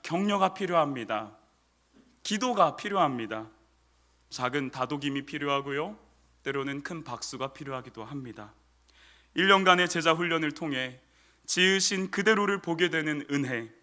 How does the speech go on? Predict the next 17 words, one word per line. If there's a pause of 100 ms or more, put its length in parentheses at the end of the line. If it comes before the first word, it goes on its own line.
(300)
범사에
그에게까지
자라가는
은혜, (320)
그대로
보는
은혜가
있기를
소망합니다. (360)
기도해
주시면
좋겠습니다. (1160)
그렇다면
그대를
향한 (120)
세
번째로